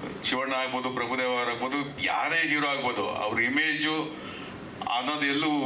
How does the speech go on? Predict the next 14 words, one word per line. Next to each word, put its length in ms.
ಬದಲಾಗೋದಿಲ್ಲ. 500
ಆ 300
ಇಮೇಜ್ನ 460
ಯಾರು 180
ಬದಲಾಯಿಸೋಕ್ಕಾಗಲ್ಲ. 680
ಆದ್ರೆ 280
ಆ 60
ಪಾತ್ರಕ್ಕೆ 1040
ಏನ್ 400
ಬೇಕೋ, 600
ಅವ್ರ 180
ಇಮೇಜ್ನ, 460
ಅವರ 400
ಸ್ಟಾರ್ಡಮ್‌ನ 500